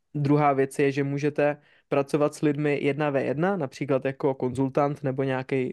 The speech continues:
obchodník, anebo můžete vytvářet nějaký vzdělávací program, který můžete třeba zpropagovat jenom tím, že uděláte billboard někde u silnice, lidi to vidí,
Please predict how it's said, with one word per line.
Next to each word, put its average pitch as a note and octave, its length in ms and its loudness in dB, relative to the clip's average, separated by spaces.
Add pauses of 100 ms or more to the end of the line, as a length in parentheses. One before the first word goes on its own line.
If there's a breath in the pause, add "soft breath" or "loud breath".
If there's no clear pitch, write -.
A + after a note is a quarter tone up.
obchodník, C#3+ 680 -2 (480 loud breath)
anebo D#3 320 2
můžete D#3 500 2
vytvářet D3 680 0 (340 soft breath)
nějaký C#3 300 -2
vzdělávací C#3+ 600 2
program, C#3+ 680 0
který C3 240 -2
můžete C3+ 480 0
třeba C#3+ 260 -2
zpropagovat C3+ 760 0
jenom C3+ 200 -2
tím, C3+ 180 -6
že C3 200 2 (380)
uděláte C#3 400 2
billboard C3 540 0
někde C3+ 260 -2
u B2 80 -4
silnice, B2+ 680 -2
lidi C3 220 -4
to C#3 140 0
vidí, B2+ 400 -2